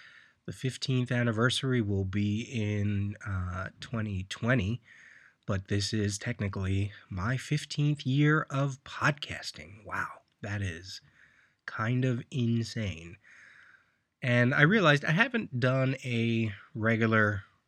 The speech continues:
chit-chat episode in a while. I am now in summer mode. School has ended. The semester has ended. I just need to put my grades in.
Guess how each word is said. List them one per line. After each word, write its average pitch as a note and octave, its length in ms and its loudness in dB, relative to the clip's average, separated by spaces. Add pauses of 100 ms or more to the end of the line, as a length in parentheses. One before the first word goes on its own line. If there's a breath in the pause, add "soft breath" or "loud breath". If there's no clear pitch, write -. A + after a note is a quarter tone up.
(160)
chit-chat F#2+ 500 -4
episode F#2 680 -6 (280)
in G#2+ 160 -6
a G2 100 -2
while. C3+ 520 0 (800 loud breath)
I G#2+ 220 -2
am G#2+ 340 -2
now G#2 500 -2
in G2 500 -2
summer B2 360 0
mode. A2+ 560 4 (140)
School G2+ 580 -4 (260)
has G2 180 -6
ended. G#2 420 -2
The G2 100 -10
semester G2 420 -4
has G2 240 -4
ended. F2+ 460 -6 (600 loud breath)
I - 80 -6
just G#2+ 220 -2
need A2+ 120 4
to G#2 60 0
put A2+ 200 -6
my G2+ 100 0
grades C3+ 460 6
in. B2 320 2